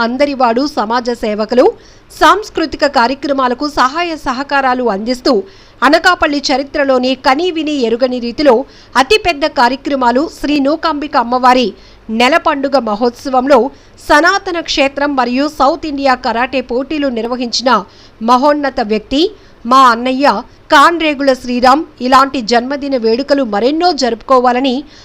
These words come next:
ఆకాంక్షించారు. అదేవిధంగా శ్రీరామ్ గారు ఎన్నో సేవా కార్యక్రమాలు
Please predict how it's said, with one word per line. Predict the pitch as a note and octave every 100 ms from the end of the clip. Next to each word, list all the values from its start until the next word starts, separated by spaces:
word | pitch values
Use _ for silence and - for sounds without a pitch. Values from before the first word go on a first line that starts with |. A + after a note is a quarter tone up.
| - A#3
ఆకాంక్షించారు. | C4+ C4+ A3 - A3+ A#3+ B3+ A#3 - - - - C4
అదేవిధంగా | F#4 F#4+ D#4+ D#4 D#4 E4
శ్రీరామ్ | D4 C#4 C#4+ D4 C#4
గారు | C4+ C4+ A3
ఎన్నో | C#4 F4 F#4
సేవా | D4+ B3+ C#4 C4+
కార్యక్రమాలు | A#3 A#3+ C#4 C4 B3+